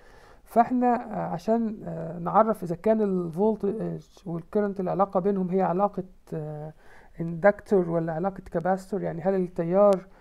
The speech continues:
آه، متقدم او، آه، متاخر عن الفولتج. فعاده اما بنكتب الباور فاكتور بنكتب بين قوسين هل هو leading or lagging، مين اللي leading او lagging؟ الكرنت.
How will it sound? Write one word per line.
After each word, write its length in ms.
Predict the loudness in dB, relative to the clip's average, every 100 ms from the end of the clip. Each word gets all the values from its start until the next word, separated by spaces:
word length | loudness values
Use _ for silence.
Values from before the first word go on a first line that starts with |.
| -20 -16
آه، 180 | -10 -8
متقدم 560 | -6 0 0 0 -4 0
او، 420 | 4 4 4 0
آه، 1040 | -6 -6 -8 -10 -10 -12 -12 -12 -12 -14 -16 -20 -18 -12
متاخر 420 | 0 0 2 0
عن 200 | 0 -2
الفولتج. 440 | -2 -2 -2 -4 -8 -14 -18 -6
فعاده 480 | -2 4 4 6 4
اما 440 | 2 -4 -4 -4
بنكتب 420 | -2 -4 -2 -2
الباور 340 | -2 0 0 2
فاكتور 400 | 0 -2 -2 0
بنكتب 400 | 0 -2 -2 -2
بين 120 | -2
قوسين 360 | -4 -4 -2
هل 160 | 0 0
هو 280 | 2 2 0 -8 -18 -4
leading 380 | 2 2 2 0
or 160 | 0 2
lagging، 380 | 2 0 -2 -2
مين 220 | 2 2
اللي 300 | 4 2 2
leading 220 | -2 -2
او 120 | -2
lagging؟ 380 | 0 0 2 0
الكرنت. 560 | 0 2 0 0 -8